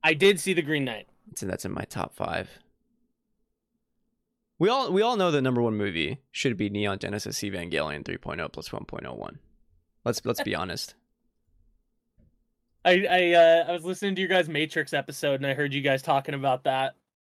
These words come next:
Speaker 2: Dude, it's not, it's not a large popcorn podcast if Neon Genesis doesn't make its <laughs> way to the show in some, in some fashion.
Speaker 1: I'm waiting for the episode where it's not talked about at all, and then the episode ends,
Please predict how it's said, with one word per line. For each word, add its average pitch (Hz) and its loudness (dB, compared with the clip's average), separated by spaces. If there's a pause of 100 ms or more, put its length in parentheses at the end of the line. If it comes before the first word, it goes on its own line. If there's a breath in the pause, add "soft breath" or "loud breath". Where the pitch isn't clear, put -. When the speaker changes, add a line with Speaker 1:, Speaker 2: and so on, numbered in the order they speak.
(600)
Speaker 2:
Dude, 147 2
it's 151 0
not, 165 2
it's 165 -2
not 170 2
a 151 4
large 123 2
popcorn 110 -2
podcast 101 -2
if 107 -12
Neon 101 -2
Genesis - -6
doesn't 101 -2
make 98 -2
its 143 0
<laughs> - 2
way 143 2
to - 2
the 165 2
show 120 2
in 104 -2
some, 95 -4 (340 loud breath)
in 113 -2
some - -6
fashion. - -2 (320)
Speaker 1:
I'm 160 -2
waiting 190 4
for 214 -2
the 190 6
episode 180 4
where 156 2
it's 151 -4
not 143 0
talked 143 0
about 147 2
at 131 -2
all, 131 2
and 139 -4
then 139 -2
the 139 0
episode 135 0
ends, 135 -2